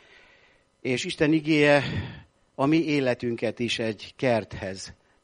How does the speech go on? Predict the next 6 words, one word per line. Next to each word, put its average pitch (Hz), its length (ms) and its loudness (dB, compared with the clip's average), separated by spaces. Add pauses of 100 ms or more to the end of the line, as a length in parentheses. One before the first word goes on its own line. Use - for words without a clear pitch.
(180)
hasonlítja. - 800 -14 (1500)
Isten 160 360 -2
ültetett 147 500 -2
bele 127 220 -2
különféle 123 640 -2
dolgokat, 101 600 -6